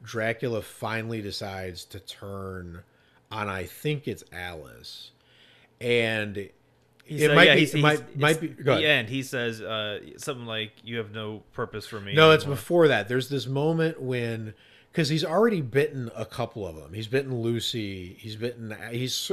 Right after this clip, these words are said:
Speaker 1: he's
Speaker 2: He
Speaker 1: bitten
Speaker 2: bit the
Speaker 1: Alice,
Speaker 2: one
Speaker 1: but Alice
Speaker 2: dude.
Speaker 1: hasn't turned,
Speaker 2: Yeah,
Speaker 1: right?
Speaker 2: no, she doesn't. Yeah, she lives at the
Speaker 1: Right,
Speaker 2: end
Speaker 1: right,
Speaker 2: with,
Speaker 1: right, exactly.
Speaker 2: with
Speaker 1: So maybe,
Speaker 2: Paul.
Speaker 1: maybe it's Lucy. I, may-, it might be Lucy, but it, or it might, I, I'll, it doesn't matter because <laughs> there's only two times this happens, and you'll know what I'm talking about when you see it.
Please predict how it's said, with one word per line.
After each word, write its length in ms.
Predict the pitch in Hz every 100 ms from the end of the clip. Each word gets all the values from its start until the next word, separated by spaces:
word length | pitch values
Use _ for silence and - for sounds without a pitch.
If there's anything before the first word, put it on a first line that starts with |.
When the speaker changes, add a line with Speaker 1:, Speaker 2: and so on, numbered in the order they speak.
| 196
Speaker 1:
he's 140 | 131
Speaker 2:
He 40 | 131
Speaker 1:
bitten 180 | 196 170
Speaker 2:
bit 40 |
the 60 | 156
Speaker 1:
Alice, 100 | 135
Speaker 2:
one 100 | 135
Speaker 1:
but 120 | -
Alice 280 | 127 127 123
Speaker 2:
dude. 60 | 139
Speaker 1:
hasn't 240 | 127 107
turned, 540 | - 120 110 71 69 85
Speaker 2:
Yeah, 160 | 151 143
Speaker 1:
right? 80 | 143
Speaker 2:
no, 140 | 120
she 160 | - 190
doesn't. 380 | 175 135 -
Yeah, 100 | 139
she 180 | 113 160
lives 520 | 151 131 120 107 - 76
at 100 | 101 _
the 140 | 220 190
Speaker 1:
Right, 220 | 165 147
Speaker 2:
end 100 | 123
Speaker 1:
right, 120 | 123
Speaker 2:
with, 80 | 143
Speaker 1:
right, 140 | 165
exactly. 320 | 139 143 131 -
Speaker 2:
with 80 |
Speaker 1:
So 60 | 160
maybe, 160 | 165 202
Speaker 2:
Paul. 260 | 226 117
Speaker 1:
maybe 200 | 165 208
it's 140 | 202 127
Lucy. 380 | 131 151 - 110
I, 120 | 113
may-, 160 | 131
it 80 | 156
might 200 | 143 151
be 80 | 139
Lucy, 380 | 110 117 110 95
but 280 | 82 95 87 - - - _ -
it, 360 | 131 - - -
or 200 | 156 147
it 40 |
might, 120 | 135 151
I, 180 | 123 143
I'll, 260 | 135 120 127 - -
it 60 |
doesn't 240 | 139 147 113
matter 260 | 110 98
because 520 | 98 101 107 104 107 - - - - 139 -
<laughs> 60 |
there's 200 | 135 120
only 180 | 123 117
two 200 | - 123
times 240 | 113 107
this 100 | 101
happens, 280 | 95 101 95
and 80 | 92
you'll 120 | 95
know 120 | 98 95
what 100 | 92
I'm 80 |
talking 200 | 90 98
about 160 | 95 90
when 80 | 90
you 80 | 85
see 160 | 85
it. 120 | 87